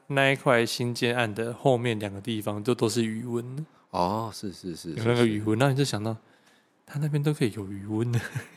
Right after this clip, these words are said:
Speaker 2: 对，
Speaker 1: <laughs>
Speaker 2: 对。
Speaker 1: 就想那边的积水。
Speaker 2: 可能他的想法是说，啊，有渠-，有沟渠，所以下雨应该会排水吧。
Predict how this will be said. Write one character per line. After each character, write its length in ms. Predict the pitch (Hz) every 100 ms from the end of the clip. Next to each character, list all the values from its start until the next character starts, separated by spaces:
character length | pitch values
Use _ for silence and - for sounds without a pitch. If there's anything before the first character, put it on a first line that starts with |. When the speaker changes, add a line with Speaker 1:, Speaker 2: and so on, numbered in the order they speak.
| _
Speaker 2:
对， 300 | 98 87 80 -
Speaker 1:
<laughs> 120 | 160
Speaker 2:
对。 140 | - 147
Speaker 1:
就 40 |
想 220 | 147 117
那 80 | 117
边 160 | 123 127
的 60 |
积 280 | 120 - 120
水。 360 | 120 - 147 147 _ _ _ _
Speaker 2:
可 100 | 117
能 80 | 131
他 100 | 175
的 100 | 151
想 200 | 127 127
法 140 | 101
是 100 | 101
说， 100 | 127
啊， 100 | 147
有 160 | 156 101
渠-， 200 | - -
有 140 | 107 -
沟 260 | 135 139
渠， 280 | 143 98 87
所 120 | 120
以 140 | 107 95
下 240 | - 95
雨 120 | 76
应 60 | 95
该 140 | 98
会 80 | 95
排 260 | - 156 165
水 280 | - 78
吧。 140 | -